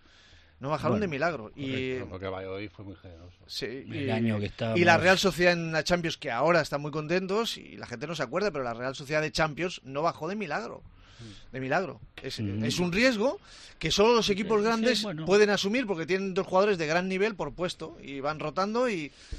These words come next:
Speaker 1: los jugadores, los equipos pequeños tienen que saber reforzarse para afrontar esos desafíos. Pero bueno, no es el caso del Mallorca. El caso del Mallorca es
Speaker 2: <laughs> Ujú.
Speaker 1: si va a ser capaz de dar ese pequeño saltito que quiere dar en, en el nivel de los jugadores y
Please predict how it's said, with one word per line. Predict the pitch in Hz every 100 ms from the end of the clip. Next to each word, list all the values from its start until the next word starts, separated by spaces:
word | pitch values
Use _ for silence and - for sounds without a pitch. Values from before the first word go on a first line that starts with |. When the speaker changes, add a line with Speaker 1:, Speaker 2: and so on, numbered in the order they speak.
| - -
Speaker 1:
los | 131 131
jugadores, | 135 165 -
los | 151 139 120
equipos | 143 165
pequeños | 165 180 190 -
tienen | 170 180 180
que | 170
saber | - 135 151
reforzarse | 156 147 139 156 170
para | 190 180
afrontar | 147 127 156
esos | 139 127
desafíos. | 120 127 156
Pero | 160 190
bueno, | 160
no | 165
es | 247
el | 233
caso | 202 180
del | 180
Mallorca. | 165 175 196 247 294 - - - -
El | 143 143
caso | 202 208
del | 233
Mallorca | 196 202 196 170
es | 135 -
Speaker 2:
<laughs> | -
Ujú. | 95 117
Speaker 1:
si | - 180
va | 180
a | 214
ser | 220
capaz | 180 165 233
de | 233 180
dar | 170
ese | - 151
pequeño | 139 156 147
saltito | 139 135 208 208 220
que | 160
quiere | 151 143 139
dar | 196 262 - - - _
en, | 139 139 135 131
en | 127 135
el | 139
nivel | 143 180
de | 170
los | 147
jugadores | - 151 185 233 240 -
y | 151 139 131 120